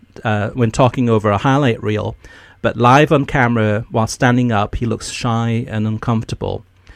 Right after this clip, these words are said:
Also agree on the depth of analysis needed post-match. Uh, for me, something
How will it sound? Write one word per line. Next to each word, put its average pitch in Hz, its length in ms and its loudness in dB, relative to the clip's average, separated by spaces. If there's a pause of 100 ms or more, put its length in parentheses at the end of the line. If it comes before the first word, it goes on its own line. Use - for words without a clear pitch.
(240)
Also 139 340 4
agree 123 260 2
on 113 100 0
the 110 80 -2
depth - 340 -4
of 123 120 -8
analysis 117 720 -4
needed 117 380 -2
post-match. - 800 -2 (400)
Uh, 107 200 -2
for 131 160 -2
me, 135 240 2
something 160 720 -4